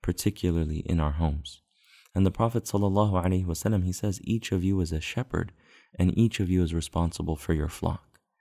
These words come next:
And an individual is a shepherd over their limbs, making sure that they're in a way that is in a state that's pleasing to Allah. And anyone who, uh, in their homes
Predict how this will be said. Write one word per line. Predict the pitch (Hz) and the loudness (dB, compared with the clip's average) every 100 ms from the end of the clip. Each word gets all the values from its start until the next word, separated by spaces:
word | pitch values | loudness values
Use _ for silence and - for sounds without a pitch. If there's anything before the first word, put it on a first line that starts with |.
| _ _ _ _ - | _ _ _ _ 2
And | 98 92 87 - | 6 6 4 4
an | 92 | 2
individual | 107 107 87 107 120 107 92 - | 4 4 6 4 2 0 -2 -2
is | 85 85 | -4 -4
a | |
shepherd | 78 - 95 - 90 - | -4 -2 -2 0 -2 0
over | 85 82 | 2 2
their | 80 76 | 2 2
limbs, | 82 80 73 - - _ _ _ _ - | 4 2 0 -8 -18 _ _ _ _ -4
making | 85 - 87 | -2 0 -2
sure | 78 - 87 | 0 2 4
that | 80 76 | 2 0
they're | 82 78 80 _ _ _ _ _ | 0 -2 -4 _ _ _ _ _
in | - 87 | 2 4
a | 80 76 - | 4 0 -2
way | - 87 90 | 2 4 4
that | 82 80 | 4 0
is | 78 73 - - _ - | 0 -2 -4 -14 _ -2
in | 85 | 0
a | 73 | 0
state | - 92 90 | -2 -2 -2
that's | - - | -4 -4
pleasing | - 101 87 | 2 2 2
to | 73 - | -2 -6
Allah. | 76 73 71 71 - _ - - - - | -4 -2 -4 -6 -14 _ -20 -20 -16 0
And | 92 | 4
anyone | 87 104 107 101 | 6 6 6 6
who, | 95 95 85 80 87 _ _ _ - | 4 6 4 2 -4 _ _ _ -6
uh, | 80 78 - - | -2 -2 -6 0
in | 87 | 4
their | 82 78 | 4 2
homes | 92 131 131 85 82 - | 0 0 0 -2 -4 -12